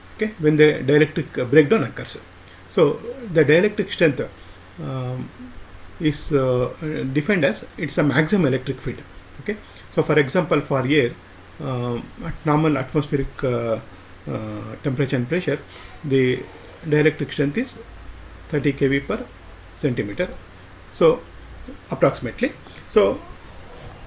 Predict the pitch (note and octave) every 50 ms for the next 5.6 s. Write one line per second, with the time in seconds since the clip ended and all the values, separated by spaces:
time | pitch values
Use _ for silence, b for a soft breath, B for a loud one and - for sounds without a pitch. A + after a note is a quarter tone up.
0 | - - - - E3+ D#3 D3 D3 C#3+ C#3 C3+ - - - - - F3+ - - C4
1 | A#3 - F#3 G3+ G#3 - - - - - - E3 D#3+ D#3 D3+ C#3+ - D3+ E3+ F#3+
2 | F#3+ - - E3 E3 D3 C#3+ - - F3+ F3 E3 F3 D#3+ - D#3 D3+ D3 D#3+ A3
3 | A3 - - - - D3 - - D#3 C#3+ C3 B2+ B2+ B2 B2 A#2+ A#2 A#2 A#2+ -
4 | D3 C#3+ D#3 D3 D3+ C#3+ C#3 C#3 - B2 - - A#2+ G#2+ G#2+ B2 D3 G#3 F#3 F#3
5 | E3 C#3+ C3+ C#3 D#3+ F3 F3+ F3 F3+ B3 B3 -